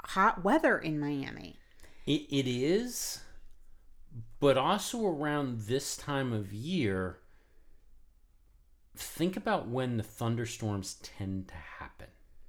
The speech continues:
Speaker 1: Oh, what about three o'clock in the afternoon that you can set your clock by?
Speaker 2: Well, well, either three o'clock in the afternoon or after sunset.
Speaker 1: Mm-hmm.
Speaker 2: And one of the things that, that folks were talking about last year is that, yes, they had beautiful,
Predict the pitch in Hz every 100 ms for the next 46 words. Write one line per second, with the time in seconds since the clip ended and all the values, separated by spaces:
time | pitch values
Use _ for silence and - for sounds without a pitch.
0 | - - 311 359 - 254 - 226 233 208
1 | 208 196 185 - 165 160 185 175 180 -
2 | 165 165 143 117 - 156 - 147 156 143
3 | 135 139 131 127 - 123 117 113 - 127
4 | 143 165 - 123 - 113 104 95 90 -
5 | 90 117 123 92 87 82 - - - -
6 | - - 101 90 87 - - - 110 101
7 | - - - - 160 139 - 127 - -
8 | - - - - 113 110 107 95 104 110
9 | 127 151 139 117 131 117 110 - 107 -
10 | 107 - - 110 110 - - 107 101 -
11 | 104 92 92 87 92 107 113 - 90 90
12 | 85 - 71 113 120 85 - - - -
13 | - 113 110 120 85 95 104 127 -